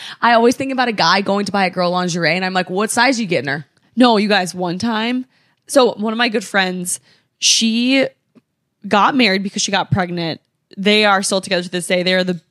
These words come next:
Speaker 2: happiest, most wonderful couple in the world. I love them so much. I know she listens. So hi, if you're listening. Um,
Speaker 1: Cute.
Speaker 2: but for her bachelorette party, I can't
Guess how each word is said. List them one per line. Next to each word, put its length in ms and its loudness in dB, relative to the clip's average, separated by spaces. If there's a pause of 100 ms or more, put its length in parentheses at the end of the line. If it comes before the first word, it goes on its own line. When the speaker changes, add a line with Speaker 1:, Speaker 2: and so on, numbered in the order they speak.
Speaker 2:
happiest, 680 0
most 300 2
wonderful 400 -2
couple 240 -4
in 80 -4
the 60 -4
world. 180 -2
I 60 0
love 200 -4
them 100 -4
so 140 -6
much. 120 -6
I 40 -2
know 80 -4
she 140 -6
listens. 280 -8
So 100 -6
hi, 240 -2
if 100 -6
you're 80 -2
listening. 320 -4 (320)
Um, 180 2
Speaker 1:
Cute. 300 -6
Speaker 2:
but 120 0
for 140 0
her 120 -2
bachelorette 500 -2
party, 340 -2 (180)
I 80 -2
can't 240 -2